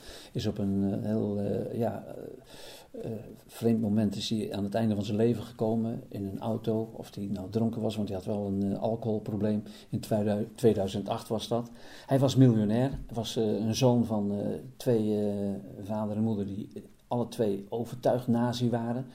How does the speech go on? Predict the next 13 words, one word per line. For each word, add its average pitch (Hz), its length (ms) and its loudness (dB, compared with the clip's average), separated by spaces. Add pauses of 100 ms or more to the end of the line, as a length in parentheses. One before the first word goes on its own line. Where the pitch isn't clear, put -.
(120)
De 101 100 0
een 110 120 2
bij 101 180 -2
de 101 80 -4
Hitlerjeugd 113 680 -4
en 110 80 -2
de 107 60 -2
ander 104 220 -2
bij 101 200 -4
de 104 120 -4
Bund 113 400 -4
Deutsche 107 320 -4
Mädel. 127 320 2